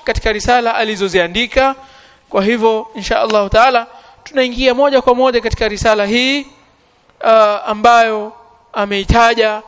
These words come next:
na amezungumza misingi muhimu ambayo inamuhusu kijana wa Kiislamu.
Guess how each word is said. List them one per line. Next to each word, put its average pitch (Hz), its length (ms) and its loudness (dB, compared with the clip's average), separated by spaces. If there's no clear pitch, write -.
na 208 160 -4
amezungumza 208 1300 -6
misingi 262 440 -4
muhimu 240 560 -2
ambayo 214 440 2
inamuhusu 196 760 -4
kijana 196 440 0
wa 151 100 -4
Kiislamu. 156 480 -2